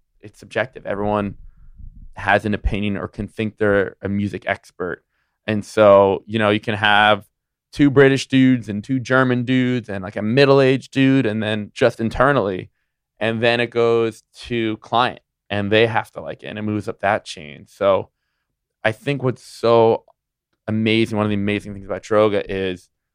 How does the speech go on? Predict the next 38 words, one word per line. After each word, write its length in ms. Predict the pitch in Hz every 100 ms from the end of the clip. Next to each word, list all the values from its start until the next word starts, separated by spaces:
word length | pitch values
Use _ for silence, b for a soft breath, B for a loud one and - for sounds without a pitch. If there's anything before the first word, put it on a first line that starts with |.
| _ _ _
the 80 | -
ability 640 | 98 123 123 127 123 123 -
to 160 | - 101
sell, 840 | - - - 101 104 101 101 - -
upsell. 560 | 104 - - 117 127 139
So 140 | 110
if 100 | 104
we 80 | 117
don't 140 | 113
have 140 | 110 110
a 60 |
budget 320 | 113 101 107
to 100 | -
license 420 | 117 117 - 131 113
and 80 |
it's 100 | 98
a 60 | _
smaller 320 | - 98 107
budget 320 | 110 113 110
just 240 | - 98 _
to 60 | 87
do 300 | 101 101 98 _ _ _ _ -
a 40 |
score, 440 | - - 147 123
original 340 | 101 104 104 101
score, 540 | - - 117 98 92 _ _ _ _ _ -
uh, 320 | 104 98 92 - _ _
they'll 100 | 120
be 60 | 113
like, 260 | 107 - _
"There's, 360 | - 143 156 - _ - -
that's 220 | 143 170
cool, 260 | - 214 165
but 160 | 123
here's 240 | 110 147 135
this 120 | 131
other 220 | 117 123
thing." 360 | 113 - 57